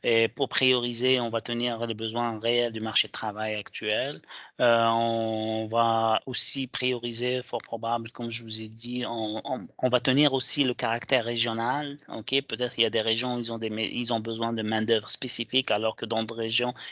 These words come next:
ils ont un surplus d'effectifs, ok, un surplus de main-d'œuvre. Donc, euh, tous ces aspects-là à tenir en considération qui fait en sorte que, euh,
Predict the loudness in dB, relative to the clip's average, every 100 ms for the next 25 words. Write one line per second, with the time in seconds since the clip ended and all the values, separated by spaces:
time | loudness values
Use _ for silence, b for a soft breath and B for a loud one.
0 | -6 -2 0 2 0 -2 -6 -8 -4 -4
1 | -6 -6 -2 -2 -4 -6 -6 -2 0 2
2 | 0 -4 -6 -2 0 2 0 0 2 0
3 | 0 B B B B 2 2 0 0 4
4 | 6 4 2 2 2 4 2 2 0 2
5 | 2 2 0 -4 -2 -4 -6 -6 -4 -2
6 | -2 -2 -4 -8 -8 -6 -4 -2 0 -2
7 | -6 -6 -2 0 0